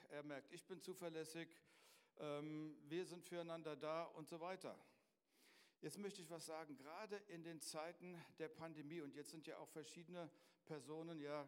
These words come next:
zugeschaltet, die zu Hause sind und auch aus Sicherheitsgründen, äh, nicht in die Gottesdienste kommen können, allein auch platzmäßig, was jetzt durch das Arrangement nicht möglich ist.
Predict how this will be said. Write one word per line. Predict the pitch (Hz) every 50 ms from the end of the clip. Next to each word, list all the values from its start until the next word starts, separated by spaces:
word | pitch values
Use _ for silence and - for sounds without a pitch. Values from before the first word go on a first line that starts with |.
| 131 -
zugeschaltet, | - - 190 208 196 190 - - 156 139 131 127 131 143 135 - - - - - - - -
die | 147 139
zu | - 160 143 117
Hause | 139 160 190 202 175 160
sind | 151 120 139 147 147 151 143
und | 147 165 147 143 -
auch | 151 147 131
aus | 143 151 139
Sicherheitsgründen, | - 180 160 185 170 156 160 147 - - - 147 160 151 - - 151 151 151 139 147 - - - - - - - - -
äh, | 143 147 147 143 147 147
nicht | 147 165 175 170 175 175
in | 160
die | 151 147
Gottesdienste | 143 165 170 170 165 147 - - 160 147 - 151 147
kommen | - 143 143 139 127 131
können, | - 175 196 170 123 95 - - - - -
allein | - 123 131 143 156 160
auch | 135 127 -
platzmäßig, | - 151 160 160 - - 143 131 113 95 127 123 - -
was | 127 120 -
jetzt | 139 135 - - - - - -
durch | - 131 131
das | - 139 131
Arrangement | - - 135 135 139 127 - 135 147 151 147 143 - - - - - - - -
nicht | 139 131 113
möglich | 131 165 190 202 202 202 175 131 - -
ist. | - 131 139 151 147 - - -